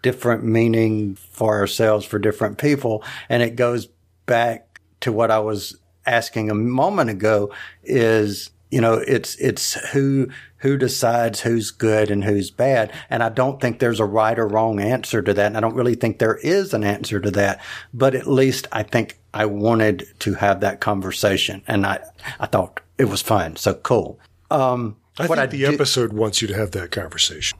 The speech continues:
Speaker 2: I, I think, I think that's what the screenwriter is up to, and I think that's, uh, what the showrunner is up to. They, they, they want this episode to be about that. So,
Speaker 1: Hmm. Well, if that be the case, then this,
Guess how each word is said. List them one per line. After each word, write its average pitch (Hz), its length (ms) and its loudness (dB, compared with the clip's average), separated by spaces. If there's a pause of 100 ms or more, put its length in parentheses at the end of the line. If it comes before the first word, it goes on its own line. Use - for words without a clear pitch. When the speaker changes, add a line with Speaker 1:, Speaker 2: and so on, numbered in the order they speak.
(140)
Speaker 2:
I, 110 60 2
I 110 220 -2
think, 139 300 2
I 135 80 -2
think 135 200 -2
that's 120 220 -2
what 120 140 0
the 113 80 -6
screenwriter 120 640 0
is 104 120 0
up 110 180 2
to, 107 280 2
and 95 180 -2
I 90 100 -4
think 107 200 -2
that's, - 460 -2
uh, 90 260 -10
what 101 200 -4
the - 60 -2
showrunner 127 440 2
is 87 120 -4
up 92 140 -4
to. 95 120 -4
They, 92 220 0
they, 135 240 0 (160)
they 117 100 2
want 131 340 0
this 127 200 0
episode 120 400 0
to 104 80 0
be 110 100 2
about 110 360 -2
that. 117 400 -4 (240)
So, 87 400 -6 (180)
Speaker 1:
Hmm. 147 260 2 (220)
Well, 131 140 2
if 135 100 0
that 151 180 2
be 147 100 2
the 123 120 0
case, 170 440 0
then 123 400 2 (280)
this, - 560 -2